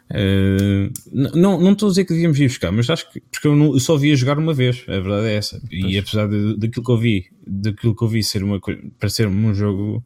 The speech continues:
Speaker 1: um jogador diferenciado, não, não, mas acho que, eh,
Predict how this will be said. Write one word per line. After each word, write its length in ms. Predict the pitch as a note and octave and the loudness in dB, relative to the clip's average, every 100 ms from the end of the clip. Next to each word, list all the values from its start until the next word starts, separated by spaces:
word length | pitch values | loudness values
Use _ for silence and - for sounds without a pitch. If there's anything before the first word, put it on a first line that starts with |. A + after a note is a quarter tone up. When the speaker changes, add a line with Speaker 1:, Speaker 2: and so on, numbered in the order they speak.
| - | 0
Speaker 1:
um 140 | A2 | 0
jogador 320 | G2+ G#2+ G#2+ G#2 | 2 2 2 0
diferenciado, 680 | A2+ A2 A2+ - G#2+ B2 - - - - - - _ | 0 0 -2 0 -2 -2 -8 -20 -18 -18 -20 -20 _
não, 800 | E2+ G2 G2 G2 G2 F#2+ F#2+ F#2 - _ | -2 0 2 2 0 0 -2 -4 -8 _
não, 580 | F#2 F#2+ F2+ F2 E2+ C2+ | -2 0 0 -2 -4 0
mas 180 | G#2+ G#2 | 2 2
acho 180 | A#2+ - | 0 -2
que, 200 | B2+ B2+ | -6 -2
eh, 600 | G#2+ A2 A2 A2 A2 | -2 0 0 -2 -4